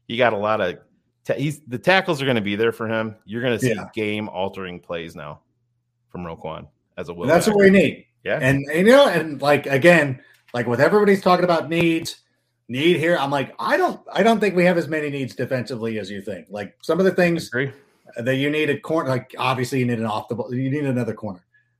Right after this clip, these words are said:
Speaker 2: Thomas Graham played pretty well.
Speaker 1: Thomas
Speaker 2: Well
Speaker 1: Graham is gonna be, and I'll shout out Barlissimo. He's been all over this, and he is going to be one of those players that people are gonna be like, "Jesus, where did,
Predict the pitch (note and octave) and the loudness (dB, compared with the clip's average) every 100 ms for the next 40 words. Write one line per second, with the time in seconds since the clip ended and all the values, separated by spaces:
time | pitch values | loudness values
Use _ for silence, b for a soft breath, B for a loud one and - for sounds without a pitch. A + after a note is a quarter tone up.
0 | _ D3+ F3+ F3 E3 D#3 C#3+ C#3 B2+ C3 | _ 4 4 4 2 0 0 0 2 0
1 | B2 A2+ G#2+ G#2+ - _ _ C3+ F3+ E3+ | 0 0 -2 -4 -8 _ _ 2 4 2
2 | - A3 C#3+ A2+ G#2 A#2+ A2+ G2+ E2+ G#2+ | 6 6 6 2 -2 -4 -4 -6 -8 -6
3 | A2+ G#2 E2+ G#2 F#2 - A#2+ G#2+ A2 G2 | -4 -6 -6 -6 -8 -8 -2 0 0 -2
4 | G#2 G2 G#2+ G#2 G2+ F#2+ G#2 G2 G#2 G2 | -4 -6 -8 -8 -8 -8 -10 -8 -6 -6
5 | F#2+ - F#2 F#2+ F#2 F#2+ F#2+ F#2+ - F2 | -6 -8 -6 -4 -6 -8 -8 -8 -10 -16
6 | E2 _ _ _ _ _ - B2 C3 A#2+ | -16 _ _ _ _ _ -4 0 0 -2
7 | G#2 A#2 A#2 A2+ G#2 G#2+ G#2+ G2+ G#2+ G#2 | -4 0 0 0 -8 -8 -6 -4 -4 -4
8 | G#2+ G2+ - G#2 G#2+ G#2+ G2+ G2 A2+ G#2+ | -6 -8 -4 -2 -2 -4 -8 -12 -12 -10
9 | G#2 G2+ G2 F#2 - _ _ _ _ _ | -8 -6 -6 -8 -12 _ _ _ _ _
10 | - C#3 A2+ - - F#2 A2+ D3 E3 | -14 -10 -10 -12 -18 -6 -4 -2 -6